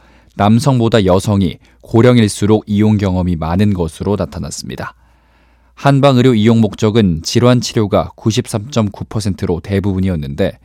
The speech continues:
세부적으로 근골격계통이 칠십삼점구 퍼센트로 가장 많았고 염좌,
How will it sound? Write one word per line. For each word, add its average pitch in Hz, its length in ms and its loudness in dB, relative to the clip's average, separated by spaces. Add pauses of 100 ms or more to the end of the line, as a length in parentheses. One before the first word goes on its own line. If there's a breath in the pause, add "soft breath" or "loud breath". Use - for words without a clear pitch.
(440 soft breath)
세부적으로 120 920 0
근골격계통이 107 1200 -2
칠십삼점구 110 920 -6
퍼센트로 104 520 -4
가장 98 300 -4
많았고 85 560 -4 (460 soft breath)
염좌, 98 600 2